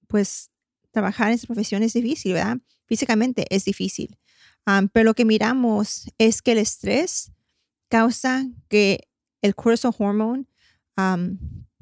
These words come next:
suba, um, y esto causa que no,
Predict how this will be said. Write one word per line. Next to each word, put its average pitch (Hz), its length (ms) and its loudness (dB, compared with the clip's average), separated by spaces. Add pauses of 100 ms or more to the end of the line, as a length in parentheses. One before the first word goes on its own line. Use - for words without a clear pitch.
(680)
suba, 240 520 -2 (640)
um, 202 260 2
y 214 200 4
esto 254 240 0
causa 254 500 0
que - 180 -2
no, 202 300 2